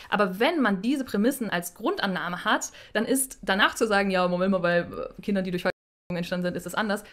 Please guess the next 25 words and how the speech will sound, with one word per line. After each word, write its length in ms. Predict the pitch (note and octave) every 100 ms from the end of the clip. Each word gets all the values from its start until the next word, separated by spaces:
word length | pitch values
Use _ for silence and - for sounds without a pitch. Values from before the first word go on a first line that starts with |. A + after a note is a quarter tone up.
| -
logisch 520 | F3+ A#3 B3+ E4+ F#4 - _
komplett 640 | - G3+ B3+ - C4 - - -
inkonsequent. 880 | F4 - G4+ A3+ - D#3 - - - -
Da 220 | F#3 E3+
ist 160 | B3 B3+
es 160 | D#4+
logisch 340 | A#3+ E4 C#4+ -
konsequenter 500 | A3 G3+ B3+ C4+ -
zu 120 | F#3
sagen, 320 | F3+ F#3 F3
was 160 | E3+ -
auch 160 | - -
ich 160 | F4+ -
sagen 240 | F#3 F3+
würde, 240 | F3+ A3 -
nee, 460 | F3 D#3 F3+ C#4 - - A3+
Abtreibung 400 | - A3 G3 F#3+
ist 160 | F3
nämlich 260 | D#3+ D#3 - _
kein 380 | - D#4 E4 C4+
Mord 460 | E3+ D#3+ D#3+ C#4+ -
und 160 | G#3 G3+
daher 240 | F3+ A3
darf 140 | F#3+ A#3
man 240 | A#3